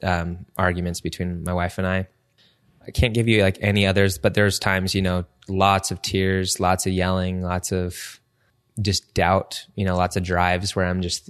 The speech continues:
ki-, you know, kind of thinking. And I don't wanna s-, make it sound like our marriage was horrible too, 'cause it's, it was amazing too. Like, there's, and we're, we're strong and healthy, no doubt.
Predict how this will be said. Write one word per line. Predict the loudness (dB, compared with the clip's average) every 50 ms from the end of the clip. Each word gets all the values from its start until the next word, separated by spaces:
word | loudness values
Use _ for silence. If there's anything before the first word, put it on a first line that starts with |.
| -20 _
ki-, | -10 -10 -8 -6
you | -4 -4
know, | -4
kind | -6 -6 -6 -6
of | -6 -6
thinking. | -6 -6 -6 -4 -4 -4 -4 -6 -10 _ _ _ _ _ _ -2
And | 0 2 2 2 0 -2 -4 -6 -12 _ _ _ _ _ 0
I | 2 2 4
don't | 4 4 4
wanna | 4 4 2 2
s-, | 2 0 -4 -6 -2
make | -2 -2 -2 -2
it | -2
sound | 0 2 2 2 2
like | 2 2 2 2
our | 2 2
marriage | 2 2 2 0 0 -2
was | -4 -6 -4
horrible | 0 2 2 2 2 2 -2 -2
too, | 0 0 0 2 2
'cause | 0 -2 -2
it's, | -2 -4 -4 -4 -8 -8 -4
it | -2 -2 -2 -2
was | -2 -2
amazing | -2 0 2 2 0 0 -2 -4
too. | -2 0 0 0
Like, | 0 -2 -4 -6
there's, | -6 -6 -4 -4 -4 -6 -8 -8 -8 -8
and | -6 -6 -6 -4
we're, | -4 -4 -4 -6 -8 -10 _ _ _
we're | -10 -8 -8
strong | -4 -2 -2 0 0 0 0 0
and | -2 -2
healthy, | -2 -2 -2 -2 -2 -6 -6 -6 -8 -6
no | -4 -4 -2
doubt. | 0 2 2 0 0 -4